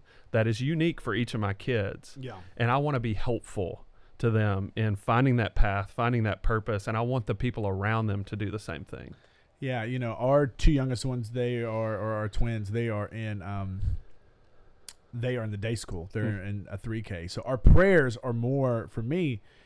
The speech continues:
Speaker 2: are more kinda along the lines of, like, the teachers and the
Speaker 1: Mm-hmm.
Speaker 2: staff there, 'cause they're
Speaker 1: Yeah.
Speaker 2: still young, and it's still like, "Hey, protect them, watch over them, help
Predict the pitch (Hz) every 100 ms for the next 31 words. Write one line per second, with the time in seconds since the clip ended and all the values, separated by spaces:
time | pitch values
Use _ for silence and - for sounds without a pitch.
0 | - - 113 123 175 - 127 113 110 113
1 | 107 110 110 107 107 98 98 - - 113
2 | - 90 85 117 110 107 98 104 113 104
3 | - 101 104 98 95 120 113 98 170 117
4 | 123 120 110 127 123 120 104 143 131 113
5 | - - - - 131 117 98 - - -
6 | 117 - 131 - 123 120 110 104 120 113
7 | 117 110 113 110 - 98 127 135 101